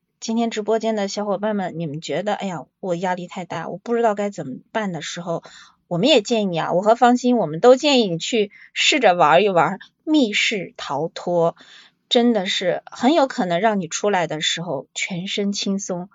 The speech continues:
至少你还排汗了，<laughs> 好吗？那好吧，我们现在是九点三十分，我们今天木西工作室的这个播客节目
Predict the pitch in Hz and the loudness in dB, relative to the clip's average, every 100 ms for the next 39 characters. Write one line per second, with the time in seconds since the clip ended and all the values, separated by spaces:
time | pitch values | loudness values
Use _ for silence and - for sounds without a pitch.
0 | _ _ - 240 175 165 - 190 - 156 | _ _ -4 -2 -2 -4 -6 -10 -10 -10
1 | - 294 202 - _ - - - 370 - | -4 -4 -4 -8 _ -20 -16 -6 -6 -6
2 | - - - - - 196 208 247 _ - | -14 -16 -18 -10 0 4 4 2 _ -20
3 | _ 269 269 269 254 214 240 262 _ - | _ 4 6 6 4 4 2 -2 _ -4
4 | 202 202 214 226 240 247 - 254 240 247 | 0 0 0 2 0 0 -2 0 4 4
5 | 240 220 202 190 202 180 - 262 269 247 | 2 0 -2 -2 -2 -4 0 0 2 0
6 | 208 202 - 202 196 214 240 269 277 269 | -4 -4 -4 -4 -2 -2 -2 0 0 0
7 | 277 269 254 _ _ _ _ _ _ _ | 0 0 -2 _ _ _ _ _ _ _
8 | 277 262 240 - 254 254 254 254 233 - | 0 0 0 -2 -2 2 2 2 0 -4
9 | 175 175 208 196 190 247 262 247 - 185 | -6 -4 -2 -4 0 0 0 -2 -4 -2
10 | 220 214 | 0 0